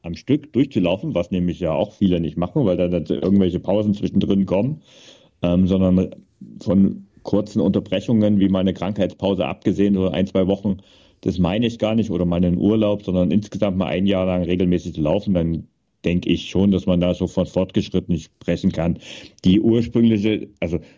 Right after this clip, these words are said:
mein ursprünglicher Gedanke auch in Richtung dreimal, es gibt halt dann auch die Leute, die halt fünf, sechs Jahre laufen und halt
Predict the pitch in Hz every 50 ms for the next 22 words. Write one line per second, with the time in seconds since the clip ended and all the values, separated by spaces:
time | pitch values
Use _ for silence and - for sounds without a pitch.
0 | _ _ 90 92 87 87 107 113 117 - 120 110 95 98 95 98 98 78 - 82
1 | 101 117 - 120 95 67 92 95 - 110 95 87 90 95 95 - 101 92 87 85
2 | - 85 80 78 90 107 117 110 95 82 82 85 90 98 110 117 - _ _ _
3 | _ _ _ _ - - 90 - 101 82 95 95 90 90 92 92 80 90 90 -
4 | 101 90 90 92 87 98 95 - 90 85 85 90 90 90 90 - - - _ _
5 | _ - - 101 101 104 98 101 - 95 95 98 - - 95 90 90 95 95 92
6 | 90 85 82 92 98 - - 104 78 90 90 90 92 85 87 78